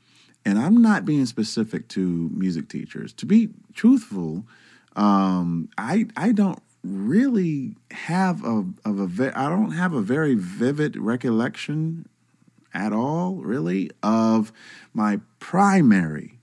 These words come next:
music teachers. My classroom teachers, yeah, but my, my primary music teachers, not really. Uh, it wasn't until, uh, I think of my middle school, uh, starting in sixth grade,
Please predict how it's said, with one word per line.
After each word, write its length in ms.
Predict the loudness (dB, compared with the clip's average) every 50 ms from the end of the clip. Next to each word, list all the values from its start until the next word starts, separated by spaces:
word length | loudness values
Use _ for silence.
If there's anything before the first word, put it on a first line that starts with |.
| _ _ _ _ _ _ _ _ _ _ _ _ _ 4
music 440 | 6 8 8 8 8 6 4 -2
teachers. 480 | -6 -10 -10 -10 -10 -12 -14 -14 -16 -20 _ _ _ _ _ _ _ _ _ _ _ _ _ _ _ _ _ _ -20 -20 -16 -10 -6
My 140 | -6 -4 -2
classroom 480 | 2 4 4 6 4 4 2 0 2
teachers, 480 | 2 2 2 2 2 0 -2 -2 -2 -8 -14 _ _ _ -10
yeah, 580 | -8 -6 -4 0 4 4 4 4 2 -2 -6 -12 _ -20 -20 -20 -20 -20 _ -4
but 300 | 0 2 2 2 2 0
my, 420 | 0 0 2 2 2 2 2 0
my 200 | 0 -2 -4 -6
primary 600 | -6 -8 -6 -4 -2 0 0 2 2 2 2 2
music 400 | 2 4 4 4 4 2 0 -4
teachers, 600 | -2 -2 -2 -2 -2 -2 -2 -2 -2 -2 -4 -4
not 300 | -2 -2 -2 -2 -4 -6 -12 _ _
really. 760 | -14 -8 -2 0 0 2 2 0 0 -2 -4 -8 -12 -16 -18 -20 -20 -20 -20 -20 -20 -8 -4
Uh, 200 | 0 0 0 0 0
it 100 | -2 -4
wasn't 460 | -2 -2 0 2 2 2 2 0 0
until, 920 | -2 -2 -4 -4 -4 -4 -2 0 0 2 2 0 0 0 0 0 0 -2 -4 -8 _ _ _ _ _ _ -8
uh, 200 | -4 -4 -4 -4 -6 -8
I 360 | -8 -6 -4 -4 -2 -2 -2
think 240 | -4 -4 -4 -4 -4
of 140 | -4 -6 -6
my 300 | -4 -4 -4 -6 -6 -6
middle 640 | -6 -4 0 2 4 4 4 4 4 4 4 2
school, 440 | 2 -2 -8 -10 -8 -10 -8 -10 -14 -18 -20 _ _ -20 -12 -8
uh, 400 | -4 -4 -2 -2 -2 -2 -4 -4
starting 300 | -4 -4 -2 0 0 0
in 80 | 0 -2
sixth 340 | -4 -4 -6 -6 -6 -8
grade, 400 | -6 -4 -4 -2 -4 -6 -8 -16